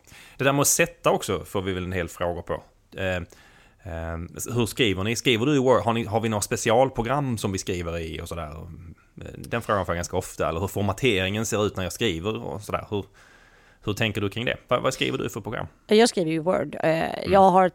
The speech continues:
Speaker 2: testat att skriva i Screenwriter, i Scrivener tror jag det heter, eller Scrivener.
Speaker 1: Mm.
Speaker 2: Eh, jag har haft någon sån här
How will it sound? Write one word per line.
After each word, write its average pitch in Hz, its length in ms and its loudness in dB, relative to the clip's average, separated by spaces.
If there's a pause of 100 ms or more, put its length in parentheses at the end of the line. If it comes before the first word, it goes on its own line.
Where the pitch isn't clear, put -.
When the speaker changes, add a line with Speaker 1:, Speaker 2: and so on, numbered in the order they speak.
(160)
Speaker 2:
testat 170 360 -2
att 170 60 -8
skriva - 380 -4
i 165 500 -6
Screenwriter, 208 1120 4
i 156 500 -2
Scrivener 214 640 2
tror 208 180 2
jag 196 100 4
det 196 40 2
heter, 196 420 2
eller 196 160 -2
Scrivener. 190 500 2
Speaker 1:
Mm. 196 160 0 (640)
Speaker 2:
Eh, 143 680 2
jag - 100 -10
har - 0 -
haft 165 360 -2
någon 170 120 0
sån - 100 -6
här - 160 -10